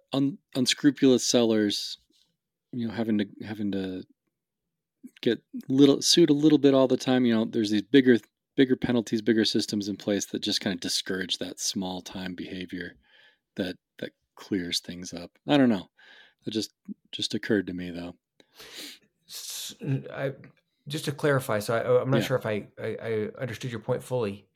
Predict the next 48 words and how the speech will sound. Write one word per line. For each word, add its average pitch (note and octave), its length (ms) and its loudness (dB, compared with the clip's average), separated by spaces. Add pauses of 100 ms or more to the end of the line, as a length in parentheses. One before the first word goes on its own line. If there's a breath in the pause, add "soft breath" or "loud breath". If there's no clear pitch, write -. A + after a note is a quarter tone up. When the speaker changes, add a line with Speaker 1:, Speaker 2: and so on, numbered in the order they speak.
Speaker 2:
You're B2 100 -6
saying C3 220 0
that, G#2+ 120 -4
like, A#2 260 -6
the B2+ 100 -8
small C3 440 0
ones A#2 200 -2
don't A#2 300 0
go D3+ 120 2
through D3 200 -6
the C#3 80 -4
court, C#3+ 300 -2
so B2+ 180 0
it A2 100 -2
kind A#2 200 -4
of, G#2+ 300 -6 (320)
like, A#2+ 220 -6
the - 60 -10
big A#2+ 220 -4
ones A#2 240 -4
do, E3+ 360 -2
or? G3 360 -4 (140)
Speaker 1:
Well, F#3 180 2
I, - 160 0
I'm G3 80 6
s-, - 160 -6
yeah, G3 240 6
I F3 100 4
wonder, E3+ 360 6
like, C#3 180 4
how C#3+ 100 -2
much, C3+ 300 0
like, A2 160 -4
the A2 60 -12
big C3+ 180 6
stuff, - 300 2
m-, A#2+ 120 0 (320)
you C3 100 -6
know, A#2 60 -4
they A#2+ 80 0
make C3+ 240 4
examples A2 520 2
with G#2 120 -6
the G2 60 -12
big G2 200 -2
stuff - 400 -4
just - 300 -6
to, G2 140 -8